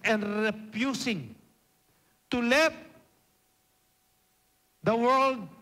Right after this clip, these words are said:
correct, ah, corrupt you." Refusing to let, to let the world corrupt you. I-refuse po natin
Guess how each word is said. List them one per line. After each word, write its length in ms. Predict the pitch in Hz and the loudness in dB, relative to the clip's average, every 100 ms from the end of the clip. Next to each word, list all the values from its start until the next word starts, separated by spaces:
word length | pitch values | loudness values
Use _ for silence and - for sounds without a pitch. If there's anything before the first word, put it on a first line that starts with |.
| _ _ _ _ _ _ _ _ _ _ _ _ _ _ _ _ _ _ _ _ _ _ _ _ _ _ _ _ _ _ _ _ _ _ _ | _ _ _ _ _ _ _ _ _ _ _ _ _ _ _ _ _ _ _ _ _ _ _ _ _ _ _ _ _ _ _ _ _ _ _
correct, 560 | 226 220 226 220 - - | 0 2 0 -4 -18 -2
ah, 400 | - 214 196 185 147 - _ _ _ _ _ _ _ _ _ _ _ _ _ _ | 2 4 4 2 -4 -16 _ _ _ _ _ _ _ _ _ _ _ _ _ _
corrupt 400 | 247 233 262 - | 0 2 2 0
you." 240 | 233 165 113 - - _ _ _ _ _ _ _ _ _ | -2 -4 -6 -16 -20 _ _ _ _ _ _ _ _ _
Refusing 880 | 180 233 226 269 302 - 302 294 - | -2 -2 0 0 0 2 0 -2 -4
to 80 | 247 | -2
let, 640 | 233 226 269 269 - - | 0 2 2 0 -4 -6
to 80 | 226 | 0
let 240 | 220 277 226 | 2 0 0
the 80 | 196 | 0
world 400 | 208 220 247 247 190 - - _ - | 4 4 4 2 -4 -16 -20 _ -2
corrupt 320 | 220 208 202 | 2 2 2
you. 160 | 170 131 - - _ | -4 -6 -10 -20 _
I-refuse 720 | 262 285 294 285 - 269 254 | 0 2 2 2 -2 -4 -6
po 240 | - 262 220 | -6 -4 2
natin 400 | 214 214 214 | 2 2 -2